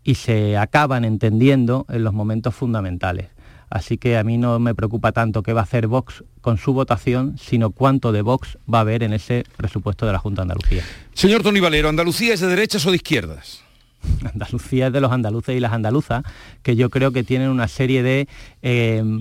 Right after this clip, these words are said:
Speaker 1: vinculación y compromiso potente con el Estatuto de Autonomía y el autogobierno. Y el autogobierno y el Estatuto de Autonomía tienen una voluntad clara y firme de conseguir más justicia social,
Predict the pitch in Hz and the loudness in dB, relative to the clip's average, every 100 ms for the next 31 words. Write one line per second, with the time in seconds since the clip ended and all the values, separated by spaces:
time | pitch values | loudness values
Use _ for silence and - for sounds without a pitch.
0 | 120 104 - - - 135 123 143 127 131 | -4 -6 -10 -16 -10 0 4 4 4 2
1 | 120 - 151 147 135 127 120 127 131 - | 2 2 0 2 0 0 0 0 0 0
2 | 143 151 - - - _ _ - 123 120 | 0 -2 -6 -20 -20 _ _ -4 -2 2
3 | 139 139 156 139 139 151 123 110 113 139 | 0 0 0 2 2 2 0 0 -2 -2
4 | 135 135 117 120 113 127 117 104 95 98 | 0 2 2 0 0 0 0 -2 -2 -2
5 | 92 - 101 - - - 143 143 139 135 | -4 -6 -10 -14 -20 0 4 4 2 2
6 | 135 156 156 131 110 120 139 131 127 127 | 2 2 2 0 0 -2 -2 -2 0 0
7 | 131 151 147 143 - 135 131 117 113 113 | 0 0 -2 -4 0 2 2 2 0 0
8 | 107 131 120 - - 135 135 117 107 - | 2 2 2 0 0 2 2 0 -2 0
9 | 160 151 143 139 - - _ - 113 131 | 0 2 0 -2 -8 -20 _ -4 0 2
10 | 143 131 - 107 127 156 135 117 117 117 | 2 0 -2 0 0 2 2 0 -2 -2
11 | 107 110 143 147 143 | -2 0 2 2 2